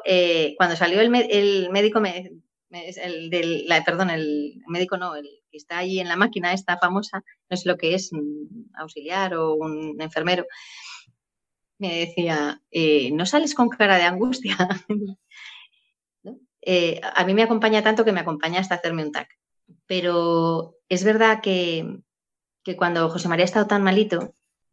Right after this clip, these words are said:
yo creo que la Virgen ha estado siempre al pie de su cama, siempre.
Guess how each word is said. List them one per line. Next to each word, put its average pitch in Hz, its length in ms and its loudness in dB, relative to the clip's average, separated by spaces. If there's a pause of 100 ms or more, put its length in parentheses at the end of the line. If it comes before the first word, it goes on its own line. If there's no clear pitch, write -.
(360)
yo 180 140 -14
creo 196 160 -2
que 202 60 0
la 180 100 4
Virgen 185 300 2
ha 180 40 4
estado 180 340 4
siempre 180 520 2
al 151 140 -2
pie 160 140 2
de 151 60 4
su - 160 -12
cama, 165 400 -8 (260)
siempre. - 680 -2